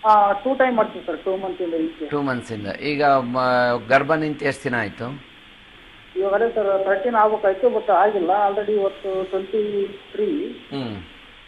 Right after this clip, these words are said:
Speaker 1: ಅಂದ್ರೆ already ಟೆನ್ ಡೇಸ್ ಅಂದ್ರೆ ಫಾರ್ಟಿ ಡೇಸ್ ಆಗಿದೆ.
Speaker 2: ಫಾರ್ಟಿ. ಈಗ ಪ್ರೆಗ್ನೆನ್ಸಿ ಕನ್ಫರ್ಮ್ ಆಗಿದೆಯಾ?
Speaker 1: ಹಾ, ಕನ್ಫರ್ಮ್ ಆಗಿದೆ ಸರ್.
Speaker 2: ಯೂರಿನ್ ಪ್ರೆಗ್ನೆನ್ಸಿ ಪಾಸಿಟಿವ್ ಬಂದಿದೆಯಾ?
Speaker 1: ಹ್ಞೂ ಸರ್, ಎಲ್ಲ ಓಕೆ ಆಗಿದೆ.
Speaker 2: ಸ್ಕ್ಯಾನಿಂಗ್ ಅಲ್ಲೂ ಮಗು ಇದೆ ಅಂತ ಬಂದಿದ್ಯಾ?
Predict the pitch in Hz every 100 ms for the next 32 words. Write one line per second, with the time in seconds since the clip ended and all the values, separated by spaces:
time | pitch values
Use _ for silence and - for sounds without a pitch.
0 | - - - 175 196 214 190 190 196 190
1 | 185 180 202 - 208 233 196 202 208 226
2 | 208 156 143 143 - 131 123 - - -
3 | - 160 156 120 143 143 165 165 - 147
4 | 156 143 135 101 87 101 151 143 - -
5 | 233 220 214 214 208 175 156 139 127 135
6 | - - - 135 156 165 165 151 143 143
7 | 135 143 - 120 104 101 92 92 82 95
8 | 127 151 - - - - - - - 247
9 | 240 190 208 214 196 - 170 147 143 139
10 | - - 143 156 170 165 156 151 143 120
11 | 127 135 131 120 98 101 101 87 95